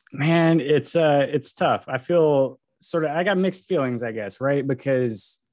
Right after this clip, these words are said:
there were so many good flashes from North Texas at times in this game that I got my hopes up, and I almost believed that they could even exceed what my prediction was, which was for this to be a fairly close game and them to cover the spread.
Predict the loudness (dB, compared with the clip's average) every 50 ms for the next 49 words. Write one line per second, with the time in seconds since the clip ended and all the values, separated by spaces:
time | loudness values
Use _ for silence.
0 | _ _ -6 -4 -2 0 0 -2 -2 -4 -4 -2 -2 -2 -2 -2 -2 -2 -2 -2
1 | -4 -6 -6 -4 -2 -2 -2 -4 -6 -8 -10 -8 -6 -6 -6 -6 -2 -2 0 0
2 | -2 -2 -6 -6 -6 -4 -2 -2 -2 -2 -4 -4 -6 -6 -6 -6 -6 -4 -2 -2
3 | -2 -2 -4 -4 -2 -2 -2 -2 -2 -2 -4 -4 -6 -6 -6 -4 -4 -4 -4 -6
4 | -6 -8 -10 _ _ _ _ _ -4 -2 -2 0 0 0 -2 0 -2 -2 0 0
5 | 0 0 -2 -4 -6 -8 -8 -8 -6 -6 -4 -2 -2 0 0 -2 -4 -4 -4 -4
6 | -2 -2 0 0 2 0 0 -2 -4 -6 -10 _ _ _ _ _ _ -4 -4 -2
7 | -2 -2 -2 -2 -2 -4 -4 -2 -2 -2 -4 -4 -6 -6 -6 -6 -4 -2 -2 -2
8 | -2 -4 -6 -6 -8 -6 -6 -4 -4 -4 -4 -6 -8 -6 -4 -4 -4 -4 -4 -4
9 | -6 -6 -6 -8 -8 -8 -6 -4 -4 -4 -4 -6 -6 -6 -6 -6 -6 -6 -6 -4
10 | -4 -4 -4 -4 -4 -4 -4 -4 -6 -8 -8 -6 -6 -4 -4 -4 -6 -6 -6 -8
11 | -8 -8 -6 -6 -6 -6 -8 -10 -12 -10 -10 -8 -8 -8 -10 -12